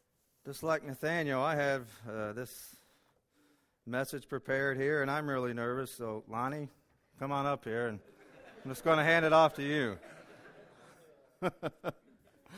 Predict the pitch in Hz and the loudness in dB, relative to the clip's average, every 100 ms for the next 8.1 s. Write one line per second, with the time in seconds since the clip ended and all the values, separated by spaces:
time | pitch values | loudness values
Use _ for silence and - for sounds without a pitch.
0 | 214 190 160 - - - - - _ - | -16 -16 -20 -20 -20 -20 -20 -20 _ -20
1 | _ _ _ 381 - _ - - _ _ | _ _ _ -20 -20 _ -20 -20 _ _
2 | _ _ _ _ _ _ _ _ 110 113 | _ _ _ _ _ _ _ _ -8 0
3 | 151 - 156 160 165 - 147 139 127 120 | 0 0 4 4 4 0 0 4 4 4
4 | 117 127 147 143 143 139 143 135 139 143 | 2 4 4 4 2 2 4 4 4 4
5 | 143 - 135 143 143 131 139 135 131 117 | 0 -6 -6 -4 -4 -4 -4 -4 -2 -2
6 | 117 117 117 - 117 143 139 139 135 135 | -2 -4 -6 -12 -8 -2 -2 -2 -2 0
7 | 139 135 - 143 147 143 139 143 147 151 | 0 -2 -6 -6 -4 -4 -2 0 2 0
8 | 165 | -4